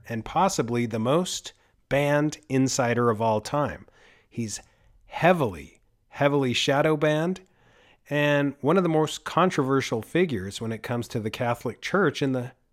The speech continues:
sinister plot to release cyber Satan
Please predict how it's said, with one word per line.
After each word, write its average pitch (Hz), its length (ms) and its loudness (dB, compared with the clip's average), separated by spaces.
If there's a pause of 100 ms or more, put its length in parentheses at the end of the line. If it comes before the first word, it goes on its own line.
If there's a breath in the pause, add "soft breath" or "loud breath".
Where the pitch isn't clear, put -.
sinister 196 540 0
plot 190 500 2 (840)
to 123 340 0 (100)
release 123 880 0 (120)
cyber 120 480 -2
Satan 180 540 0